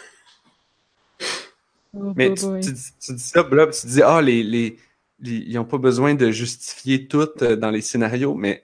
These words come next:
Speaker 2: t'es en train de décrire les vingt premières minutes de ce film-là. Ils sont comme, tu sais, ils essayent de le camoufler comme si c'était un bulletin de nouvelles, mais c'est comme genre,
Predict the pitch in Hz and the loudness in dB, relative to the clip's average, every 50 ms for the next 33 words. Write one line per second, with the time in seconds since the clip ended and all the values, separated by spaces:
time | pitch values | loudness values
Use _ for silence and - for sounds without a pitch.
0 | - 110 113 110 - - 127 - 117 117 120 131 139 143 127 110 110 127 127 131 | -10 -12 -12 -10 -10 -4 0 0 2 2 2 0 2 2 2 2 2 2 2 2
1 | 120 107 104 101 104 110 113 113 120 107 104 101 98 87 82 98 104 98 - - | 2 2 2 2 2 0 0 0 -2 -2 -2 -2 -2 -2 -4 -4 -4 -6 -6 -8
2 | 76 73 - - - - 50 50 50 - - - _ _ _ _ _ _ _ _ | -10 -10 -10 -12 -14 -12 -12 -12 -14 -16 -18 -20 _ _ _ _ _ _ _ _
3 | _ _ _ _ _ _ - - - - - 123 110 110 - 120 110 107 - - | _ _ _ _ _ _ -8 -8 -8 -6 -4 -4 -4 0 2 2 2 2 0 -4
4 | _ _ _ _ _ _ _ _ _ _ _ _ _ _ _ - - 185 196 190 | _ _ _ _ _ _ _ _ _ _ _ _ _ _ _ 2 4 4 4 4
5 | - - 156 165 175 170 214 226 214 185 160 160 - - 180 175 175 170 - - | 0 0 2 2 4 6 6 6 6 6 4 4 4 4 4 4 4 2 2 0
6 | 180 202 - 180 165 147 - - 156 147 170 160 151 139 135 139 135 135 151 147 | -2 0 0 0 0 0 -2 -6 -4 0 0 0 2 2 0 -2 0 0 0 0
7 | 147 143 139 135 120 117 123 120 117 135 151 165 160 147 151 151 - _ _ _ | 0 0 0 -2 0 2 2 2 2 2 0 -4 -6 -8 -10 -12 -14 _ _ _
8 | _ - 135 131 147 135 151 143 131 131 127 135 123 107 - - | _ -12 -12 -10 -8 -4 -2 -2 -2 0 0 0 0 0 -4 -8